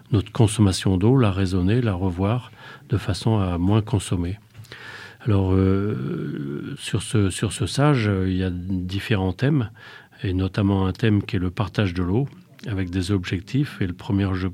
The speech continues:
objectif de ce, de ce partage de l'eau, c'est faire de la sobriété une priorité dès aujourd'hui.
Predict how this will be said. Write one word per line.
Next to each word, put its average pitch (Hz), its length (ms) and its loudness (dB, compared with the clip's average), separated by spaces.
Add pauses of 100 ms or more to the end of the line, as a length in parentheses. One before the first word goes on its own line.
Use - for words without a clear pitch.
(160)
objectif 104 640 -4
de 101 120 -8
ce, 90 420 -4 (420)
de 113 80 -2
ce 95 160 -4
partage 104 420 0
de 87 60 -6
l'eau, 107 180 0
c'est 101 200 -4
faire 107 260 -2
de 90 100 -4
la 90 80 -2
sobriété 98 760 -2 (460)
une 98 180 4
priorité 98 600 0
dès 107 240 2
aujourd'hui. 90 520 -2